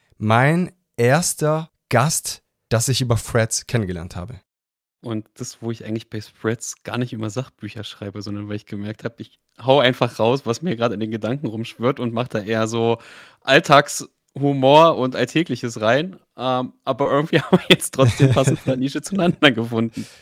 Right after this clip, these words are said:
Speaker 1: Ja, vielleicht war das einfach Schicksal, wir wissen's nicht. Aber ich starte mal direkt mit der ersten Frage, die mich brennend interessiert. Und zwar, du liest sehr viele und gerne auch Sachbücher, habe ich so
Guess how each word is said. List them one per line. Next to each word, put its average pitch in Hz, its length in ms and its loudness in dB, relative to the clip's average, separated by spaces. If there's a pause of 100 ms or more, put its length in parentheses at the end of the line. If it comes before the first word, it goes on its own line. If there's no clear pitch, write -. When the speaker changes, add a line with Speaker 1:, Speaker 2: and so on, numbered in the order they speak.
(100)
Speaker 1:
Ja, 131 360 0 (360)
vielleicht 139 320 2
war 131 100 4
das 127 160 -2
einfach 120 200 -2
Schicksal, 131 400 0
wir 107 120 -2
wissen's 120 340 -2
nicht. 113 260 0 (260)
Aber 117 340 2
ich 123 100 -2
starte 135 300 -2
mal 120 200 0
direkt 113 340 -4
mit 117 120 -2
der 120 100 0
ersten 135 320 -2
Frage, 127 380 0
die 117 80 0
mich 117 340 -2
brennend 143 520 2
interessiert. 113 720 0
Und 120 140 -2
zwar, 117 300 4
du 110 100 -4
liest 131 240 -4 (300)
sehr 120 240 2
viele 131 500 0 (180)
und 107 340 -8
gerne 117 400 0
auch 92 80 -4
Sachbücher, 139 760 -4 (320)
habe 107 180 -2
ich - 80 -4
so 107 320 -2